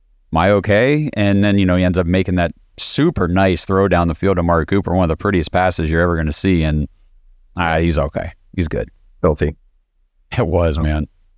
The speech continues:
Speaker 3: Um, well, what, you any more thoughts on the game? Anything else? I don't know how long we've been going because my computer's not working.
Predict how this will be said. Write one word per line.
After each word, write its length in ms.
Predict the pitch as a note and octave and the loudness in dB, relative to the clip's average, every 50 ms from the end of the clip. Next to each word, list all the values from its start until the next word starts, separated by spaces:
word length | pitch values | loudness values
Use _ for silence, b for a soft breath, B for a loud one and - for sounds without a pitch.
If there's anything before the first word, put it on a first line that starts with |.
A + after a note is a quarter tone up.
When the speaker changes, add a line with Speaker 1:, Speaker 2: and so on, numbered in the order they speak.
| _ _ _ _ _ _ _ _ _ _ _ _ _ _ _ _ _ _ _ - | _ _ _ _ _ _ _ _ _ _ _ _ _ _ _ _ _ _ _ -6
Speaker 3:
Um, 360 | G2+ F#2+ F#2 E2+ D#2+ D#2+ D#2+ - _ _ _ _ _ _ _ _ _ _ _ _ _ _ _ _ _ _ _ _ _ _ _ _ _ _ _ - - _ | -4 -2 -2 -2 -2 -4 -8 -12 _ _ _ _ _ _ _ _ _ _ _ _ _ _ _ _ _ _ _ _ _ _ _ _ _ _ _ -20 -4 _
well, 380 | A#2 A2+ A2+ B2 C3+ - - - | 2 2 4 4 2 0 -2 -2
what, 180 | B2+ C3 B2 | -2 -2 -2
you 360 | C3 B2+ - _ B2 B2 B2 B2+ | -4 -8 -12 _ -4 -2 0 0
any 100 | B2+ C3 | 2 2
more 180 | C3 C3 C3+ | 2 0 0
thoughts 400 | B2+ C3+ - - A#2+ C3 - - | 0 0 2 2 2 0 0 -2
on 100 | C#3 B2+ | -4 -2
the 60 | B2 | -4
game? 360 | A2+ G#2+ A2 A2+ A#2 B2+ C#3 C3 | -2 -2 -2 0 0 0 0 0
Anything 240 | A#2+ A#2+ B2 B2 | -2 -2 -2 -2
else? 260 | A#2+ A#2+ B2+ B2 - - | -2 -2 -4 -6 -6 -6
I 100 | - B2 | -4 -2
don't 120 | C#3 C#3+ | -2 -2
know 80 | C#3+ B2 | 0 0
how 100 | A#2+ B2 | 0 0
long 160 | B2 B2 B2+ | 0 0 0
we've 100 | B2+ A2+ | 0 0
been 140 | A#2+ A2+ G#2 | 0 0 0
going 280 | A2+ A#2 A#2+ B2+ B2+ A2 | 0 0 0 2 0 0
because 340 | A2 F#2+ - - A2 G#2 | -2 -4 -4 -4 -4 -2
my 80 | A2 G#2+ | -2 -2
computer's 540 | - - G#2 - - B2 B2+ B2 A2+ - - | -4 -4 -6 -4 -2 0 0 0 0 -2 -2
not 120 | G2+ F#2+ F#2+ | -2 -2 -2
working. 460 | G2+ G2 G2 - - G#2+ G#2+ G#2+ | -2 -4 -4 -4 -4 -4 -4 -4